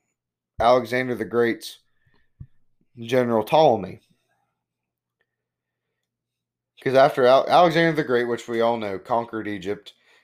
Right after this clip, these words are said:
hence the city Alexandria and all that. <clears throat> But after he, when he died, he had no, he had no heir. So all his generals divvied up the kingdoms.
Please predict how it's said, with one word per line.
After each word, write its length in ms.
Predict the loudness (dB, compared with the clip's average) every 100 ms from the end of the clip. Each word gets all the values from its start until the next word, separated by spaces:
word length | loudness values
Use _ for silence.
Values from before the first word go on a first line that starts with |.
| -12
hence 240 | -10 -10
the 60 | -12
city 280 | -8 -4 0
Alexandria 840 | 0 0 -6 -8 -8 -6 -6 -6 -12 _ _ _ -20
and 180 | -8
all 220 | -2 0 0
that. 260 | -2 -6 _ _ _ _ _ _ _ _
<clears throat> 680 | -4 -2 0 2 2 2 0
But 320 | 2 2 0 -8 _ _ _ _ _ _ _ _ _ _ _ _ _ -2
after 280 | -2 -2 -6
he, 140 | -6
when 180 | -6 -6
he 80 | -4
died, 540 | 0 2 2 0 -10 _ _ -4
he 60 |
had 200 | -2 -2
no, 300 | 0 -2 -2
he 80 | -4
had 100 | -10
no 140 | -8 -4
heir. 320 | -2 -2 -6 _ _ _ _ _ _ _ _ _ _ _
So 220 | -2 2
all 160 | 4 4
his 300 | 2 -4 -6
generals 680 | -4 -2 -2 -6 -10 -14 -20 _
divvied 420 | -8 -4 -2 0
up 260 | 0 -2 -6
the 260 | -10 -10 -8
kingdoms. 600 | -4 -4 -4 -10 -14 -20